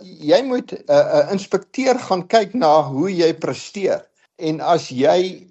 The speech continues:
eh, nie voldoende presteer nie en sekere goed nie nagekom het nie, kan jy 'n boete be-, be-, eh, eh, jouself 'n boete op die lyf loop. Nou, daai boetes kan, eh,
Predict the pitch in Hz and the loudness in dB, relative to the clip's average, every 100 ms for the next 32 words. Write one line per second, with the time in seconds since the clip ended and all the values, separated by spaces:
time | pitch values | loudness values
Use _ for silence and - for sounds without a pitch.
0 | - 135 147 139 143 175 226 214 143 175 | -8 0 2 2 0 -4 0 -2 0 -2
1 | 175 139 131 - - 190 160 123 135 120 | -2 -4 -8 -8 -8 0 2 0 -8 -8
2 | 123 - 202 202 180 - - - 208 165 | -8 -4 -4 -2 -2 -2 -8 -6 -6 0
3 | 135 165 151 156 139 139 131 147 147 151 | 4 4 4 -2 -4 -4 -4 -6 -4 -2
4 | 151 147 127 196 214 160 123 113 - 120 | 0 0 0 -2 -2 -2 -4 -8 -14 -12
5 | 113 120 117 107 87 113 110 104 113 113 | -6 -2 0 -2 -4 -2 -2 -4 -8 -4
6 | 170 160 143 117 160 202 131 131 117 113 | 0 0 0 -4 -2 -2 -2 -4 0 0
7 | 131 123 127 120 131 190 175 175 156 - | 0 -4 -2 4 4 4 -2 -2 -6 -4
8 | 160 151 127 127 131 85 | -4 -4 -6 -6 -6 -8